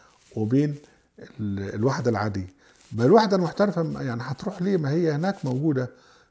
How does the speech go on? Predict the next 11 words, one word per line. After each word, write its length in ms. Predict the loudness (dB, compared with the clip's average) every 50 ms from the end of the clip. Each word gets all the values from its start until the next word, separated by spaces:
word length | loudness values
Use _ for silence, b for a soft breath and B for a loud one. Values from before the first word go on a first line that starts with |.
| b
في 320 | _ -8 -4 -2 0 0 0
بيت 260 | 2 0 0 0 0
الدعارة 500 | -2 -2 -2 -2 0 0 0 0 0 0
والناس 280 | 0 0 0 0 -2 -2
بتروح 300 | -4 -6 -6 -6 -4 -2
لها. 200 | -2 -2 -4 -6 -18 b b b b b b b b -2
لكن 280 | 0 0 0 2 2 2
الموجود 400 | 4 4 4 4 4 4 4 4
هنا 180 | 4 4 2 2
بقى 320 | 2 2 0 0 -2 -4
في، 360 | -4 -4 -2 0 0 -2 -4